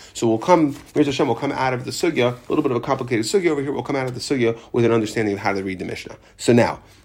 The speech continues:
Amar Rav Shizvi. So this idea that for hektish, we're saying that one hand can be mitama the other hand, Rav Shizvi comes along and says, "B'chiburin shanu," that we're talking about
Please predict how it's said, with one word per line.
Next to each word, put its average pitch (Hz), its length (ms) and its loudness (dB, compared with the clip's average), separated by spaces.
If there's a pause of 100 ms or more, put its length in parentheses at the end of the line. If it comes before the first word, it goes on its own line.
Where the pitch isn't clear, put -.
(720)
Amar 175 200 8
Rav 123 120 8
Shizvi. - 500 -2 (240)
So 120 160 2
this 113 500 2
idea 120 540 2 (300)
that 120 160 4
for 107 160 -2
hektish, - 640 -4 (200)
we're 113 140 0
saying 123 400 2
that 104 160 -2
one 135 240 4
hand 120 320 0
can 98 120 -4
be 98 60 -6
mitama 113 340 -4
the - 140 -10
other 104 200 0
hand, 156 340 0 (1400)
Rav 117 140 -2
Shizvi 180 320 0
comes 165 180 2
along 147 160 6
and 127 100 0
says, 117 160 -6
"B'chiburin 120 720 2
shanu," - 460 -8 (400)
that 120 120 0
we're 139 100 4
talking 185 480 0
about 143 460 2